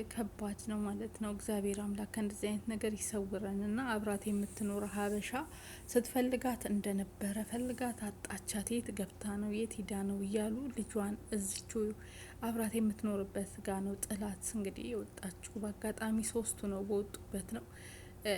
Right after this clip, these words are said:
እንደዚህ የመኪና አደጋ የደረሰባቸው ማለት ነው። በጣም ያሳዝናል። ከባድ ነው። እ፣ ራሳችሁን ጠብቁ። የምር እኔ በጣም የሚዘገንን ነገር ብቻ ነው እየሰማን እያየን ያለ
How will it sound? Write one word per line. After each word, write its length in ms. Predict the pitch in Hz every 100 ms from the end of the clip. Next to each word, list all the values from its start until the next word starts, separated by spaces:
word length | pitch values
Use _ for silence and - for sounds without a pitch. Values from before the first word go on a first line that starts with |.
| 185
እንደዚህ 420 | 190 233 254 240
የመኪና 380 | 220 208 - 196
አደጋ 220 | 196 202 196
የደረሰባቸው 880 | 190 208 202 - 202 - 196 - 220
ማለት 340 | 214 208 202 -
ነው። 120 | 220
በጣም 300 | 233 - 202 202
ያሳዝናል። 640 | 190 220 190 - 196 - - - - - - - - - - - - - - -
ከባድ 460 | 233 202 208 214 -
ነው። 140 | 214 - - - - - - - - - - - - - -
እ፣ 140 | - 233 208 226
ራሳችሁን 520 | 220 220 233 - 240
ጠብቁ። 360 | - 202 202 - 233
የምር 340 | 254 311 359 320
እኔ 160 | 262 247
በጣም 340 | 240 220 233 220
የሚዘገንን 640 | 214 226 226 226 226 233
ነገር 240 | 208 208 208
ብቻ 320 | 220 - 214
ነው 120 | 208
እየሰማን 520 | 202 208 202 208 214
እያየን 440 | 214 214 208 226 226
ያለ 180 | 233